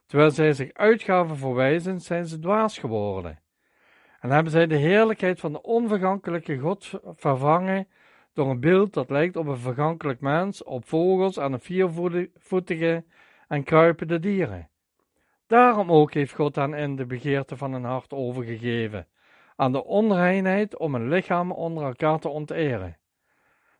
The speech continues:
Ze hebben de waarheid van God vervangen door de leugen, en het schepsel vereerd en gediend boven de schepper, die te prijzen is tot de alle eeuwigheid. Amen.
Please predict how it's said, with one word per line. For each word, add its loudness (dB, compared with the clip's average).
Ze 2
hebben 4
de 2
waarheid 2
van -4
God -4
vervangen -2
door 0
de -4
leugen, -2
en -4
het -4
schepsel 0
vereerd -2
en -2
gediend -4
boven 2
de -6
schepper, -6
die -4
te -6
prijzen 4
is -2
tot -6
de -2
alle 2
eeuwigheid. -2
Amen. 0